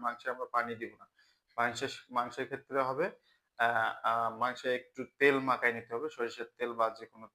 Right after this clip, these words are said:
আহ, সরিষার তেল মাখায় নিতে হবে। সরিষার তেল হালকা করে, একেবারে বেশি না, মাখায় নিয়ে বাটিতে করে ফ্রিজে রেখে দিবেন এবং আপনি যতদিন পরেই রান্না করেন না কেন, মাংসের স্বাদটা অক্ষুণ্ণ থাকবে এবং প্রকৃত স্বাদটা পাবেন। তো আজকের ভিডিওটা যদি ভালো লাগে, অবশ্যই একটা শেয়ার এবং লাইক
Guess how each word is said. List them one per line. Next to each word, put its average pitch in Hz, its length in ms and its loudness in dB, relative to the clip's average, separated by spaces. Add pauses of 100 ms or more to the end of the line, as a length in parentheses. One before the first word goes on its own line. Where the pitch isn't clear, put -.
(140)
আহ, 113 80 4
সরিষার 127 320 -2 (100)
তেল 123 120 -6
মাখায় 110 280 -4
নিতে 107 200 -10
হবে। 107 180 -6
সরিষার 117 380 -8
তেল 117 180 -4
হালকা 117 420 -2
করে, 117 440 -4
একেবারে 117 280 -6
বেশি 120 280 -6
না, 151 140 -8
মাখায় 123 340 0
নিয়ে 165 200 -2
বাটিতে - 420 0
করে 185 240 -2 (420)
ফ্রিজে 127 300 6
রেখে 110 220 6
দিবেন 104 340 -8
এবং 120 300 0
আপনি 123 220 2
যতদিন 131 480 2
পরেই 135 280 6
রান্না 135 260 4
করেন 131 220 4
না 135 120 -4
কেন, 170 200 -14 (560)
মাংসের 117 420 2
স্বাদটা 117 540 4
অক্ষুণ্ণ 110 380 0
থাকবে - 360 -20 (400)
এবং 120 220 -4
প্রকৃত 139 260 2
স্বাদটা 127 420 2
পাবেন। 110 280 -10 (560)
তো 117 180 2
আজকের 120 380 -2
ভিডিওটা 135 320 2
যদি 131 140 0
ভালো 120 240 4
লাগে, 139 200 0
অবশ্যই 127 400 -2
একটা 117 160 -8
শেয়ার 120 420 0
এবং 110 260 -18
লাইক 104 180 -6